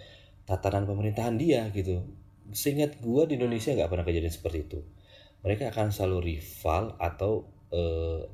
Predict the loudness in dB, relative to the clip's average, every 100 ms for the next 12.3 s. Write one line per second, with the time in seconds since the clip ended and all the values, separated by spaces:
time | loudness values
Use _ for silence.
0 | -10 -6 -2 -2 -2 -6 -12 -4 -2 -2
1 | -4 -6 -18 -20 -2 0 0 0 0 0
2 | -6 -10 -4 0 2 0 -4 -8 -12 -20
3 | -20 -20 -20 -20 -6 -2 -2 -2 -2 4
4 | 4 4 4 2 4 0 -2 -2 -2 -4
5 | -4 -4 0 2 4 6 4 4 4 4
6 | 4 0 0 0 2 2 -2 -4 0 4
7 | 4 4 0 0 2 2 4 2 4 4
8 | 4 2 0 0 -2 -2 0 0 0 0
9 | -2 0 0 0 2 2 2 -2 -2 -2
10 | 0 2 2 -2 -12 -6 2 2 2 -2
11 | 0 -2 -2 -2 -2 -2 -2 0 0 0
12 | -2 -6